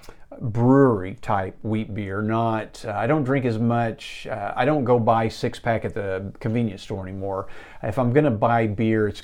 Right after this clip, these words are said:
usually gonna be at a brewery or at a restaurant that has, like, a flight of wheat beers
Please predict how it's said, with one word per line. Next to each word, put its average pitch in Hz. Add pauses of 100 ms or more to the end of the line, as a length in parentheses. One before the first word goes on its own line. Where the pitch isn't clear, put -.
usually 113
gonna 110
be 107
at 98
a 95
brewery 113
or 104
at 101
a 98
restaurant 107
that 110
has, 101
like, 101
a 113
flight 107
of 104
wheat 110
beers 107